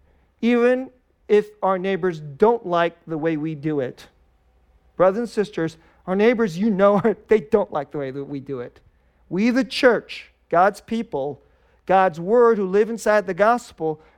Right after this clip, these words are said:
we know our city regularly either r-, just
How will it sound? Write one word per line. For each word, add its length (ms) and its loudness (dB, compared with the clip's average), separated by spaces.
we 160 -4
know 680 4
our 100 -4
city 460 -4
regularly 840 -2
either 500 0
r-, 160 -10
just 260 -2